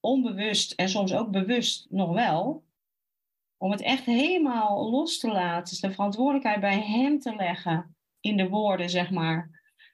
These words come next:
In de vorm. En, eh, nou ja, toen, en toen loste er iets op. En ik noem dat magisch.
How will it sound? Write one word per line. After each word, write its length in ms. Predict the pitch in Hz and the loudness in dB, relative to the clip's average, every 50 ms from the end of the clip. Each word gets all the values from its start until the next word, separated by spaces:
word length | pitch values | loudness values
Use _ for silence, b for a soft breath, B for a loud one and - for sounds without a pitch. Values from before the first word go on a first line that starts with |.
| b | b
In 120 | - 196 190 | -4 -2 -2
de 80 | 190 | -2
vorm. 520 | 190 - - 214 196 180 175 165 160 160 - - | -2 -2 0 0 2 2 0 0 -2 -4 -4 -4
En, 260 | - 214 220 214 - | -4 -2 -2 -2 -2
eh, 420 | - 196 196 190 190 185 185 185 185 190 | -2 -2 0 0 0 0 -2 -4 -4 -4
nou 180 | 208 269 302 285 | -2 0 2 2
ja, 200 | 277 220 185 202 | 2 2 0 0
toen, 260 | - 240 233 233 226 | 0 0 0 0 0
en 180 | - 214 233 226 | 0 0 -2 0
toen 200 | 233 247 240 233 | 0 0 0 2
loste 340 | 247 247 240 - - - | 2 0 0 -2 -2 -2
er 240 | - 120 180 180 165 | -2 -2 -2 -2 -2
iets 240 | - 175 180 - - | -2 -4 -4 -2 0
op. 240 | 277 311 302 - _ _ - | -2 -2 -2 -4 _ _ -4
En 180 | - 208 220 | -2 -2 0
ik 140 | - 262 262 | 2 2 2
noem 240 | 254 240 226 214 208 | 2 2 0 0 0
dat 160 | 185 180 190 | 0 0 2
magisch. 580 | 202 214 240 277 294 - 262 240 - - - | 2 2 2 2 2 2 0 -2 -2 -6 -10